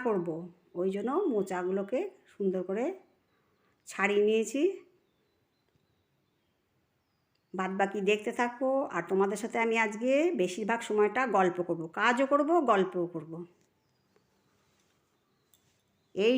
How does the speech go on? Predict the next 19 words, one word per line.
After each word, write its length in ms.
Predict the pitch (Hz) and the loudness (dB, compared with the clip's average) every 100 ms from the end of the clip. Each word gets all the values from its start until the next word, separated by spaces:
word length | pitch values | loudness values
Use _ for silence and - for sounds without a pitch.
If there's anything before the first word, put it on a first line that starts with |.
| 254 | 2
শীতের 340 | 254 240 247 240 | 0 4 4 4
মধ্যে 340 | 254 233 285 320 349 349 | 0 -2 2 4 4 4
সত্যি 300 | 247 - 254 269 | 0 -2 0 0
সত্যি 340 | 262 - 302 330 359 - 190 | 0 -2 0 2 0 2 2
আমাদের 300 | 214 247 247 262 | 4 2 2 0
কিন্তু 220 | 254 269 269 - _ _ _ _ - | 0 0 -2 -10 _ _ _ _ -8
জীবন 400 | 175 208 220 240 208 | -4 0 2 2 2
ওষ্ঠাগত 480 | 208 - 247 240 233 208 | -2 0 2 2 2 2
হয়ে 160 | 190 170 | 2 2
যাচ্ছে। 320 | 170 - - 170 170 _ _ _ _ _ _ _ _ _ _ _ - - | 0 -4 -8 -8 -10 _ _ _ _ _ _ _ _ _ _ _ -8 0
সবাই 340 | 202 240 262 294 330 - _ _ _ _ _ - | 4 6 6 4 0 -6 _ _ _ _ _ -6
কেমন 360 | 202 214 233 254 214 | 0 2 2 4 4
আছো 300 | 214 - 254 262 311 - _ _ _ _ _ | 2 0 2 2 2 -4 _ _ _ _ _
বলো 300 | 190 202 214 233 220 | -2 2 4 6 6
আমাকে, 360 | 220 226 240 254 285 - - _ _ - | 6 4 4 4 4 -2 -16 _ _ -4
তোমরা 240 | 202 202 202 214 | 0 2 4 2
নিশ্চয়ই 540 | 214 - 285 302 330 285 | 0 -2 4 6 6 4
ভালো 160 | 262 269 | 6 6
আছো। 220 | 262 302 | 4 2